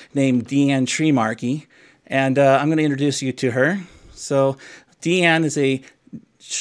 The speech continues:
an accomplished actress, singer, and photographer, having earned her Bachelor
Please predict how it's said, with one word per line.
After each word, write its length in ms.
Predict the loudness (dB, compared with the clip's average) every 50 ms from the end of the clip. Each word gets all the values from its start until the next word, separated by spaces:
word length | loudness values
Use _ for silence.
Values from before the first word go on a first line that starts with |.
| -8 -4 -2
an 140 | 0 0 0
accomplished 680 | -2 -2 0 0 0 2 2 2 2 2 0 -4 -8 -12 -18 -6 -2
actress, 460 | 0 0 0 0 0 -2 -2 0 0
singer, 540 | -2 -2 0 0 0 0 0 -2 -4 -6 -10 -16 -20 -12 -8
and 160 | -6 -6 -4
photographer, 800 | -4 -4 -4 -2 0 2 2 2 2 0 -2 -4 -10 -12 -12 -14 -18 -20 -20 -12 -4
having 320 | 0 0 2 2 0 0 0
earned 300 | 2 2 2 2 0 0
her 100 | -2 -2
Bachelor 680 | 0 0 0 0 -2 -2 -4 -2 -2 0 0 0 -2